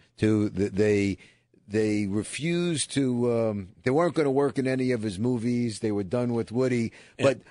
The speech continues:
Speaker 1: or, or they give him
Speaker 2: Oh,
Speaker 1: back
Speaker 2: a whole
Speaker 1: any
Speaker 2: bunch of them, no, but none of them ever gave, I, I didn't see Mira Sorvino give back her Academy Award. I mean, Mira Sorvino was not a, a, a well-known actress when,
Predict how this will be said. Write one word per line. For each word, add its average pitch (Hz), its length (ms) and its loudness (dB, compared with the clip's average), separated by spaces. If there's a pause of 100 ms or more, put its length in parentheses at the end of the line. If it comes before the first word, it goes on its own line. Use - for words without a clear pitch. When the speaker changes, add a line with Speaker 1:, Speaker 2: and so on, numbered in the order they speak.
Speaker 1:
or, 135 160 0
or 131 180 0
they 135 140 0
give 165 180 0
him 156 120 0
Speaker 2:
Oh, 151 40 4
Speaker 1:
back 185 240 6
Speaker 2:
a 160 40 6
whole 165 100 8
Speaker 1:
any 170 80 2
Speaker 2:
bunch 196 240 2
of 151 80 2
them, 165 80 -2
no, 151 220 2
but 147 140 -6
none 226 140 2
of 220 80 2
them 180 180 0
ever 151 180 -2
gave, 135 280 -4
I, 151 320 2
I 135 160 0
didn't 214 260 -4
see 185 220 -4
Mira 165 240 -2
Sorvino 147 520 -6
give 120 200 -6
back 127 220 -2
her 123 120 -4
Academy 117 460 -2
Award. 104 580 -6
I 107 60 -16
mean, 110 280 -18
Mira 135 200 -2
Sorvino 120 480 -10
was 104 180 -14
not 107 300 -12
a, 90 60 -18
a, 110 380 -18
a - 40 -12
well-known 110 500 -16
actress 107 400 -14
when, 104 200 -20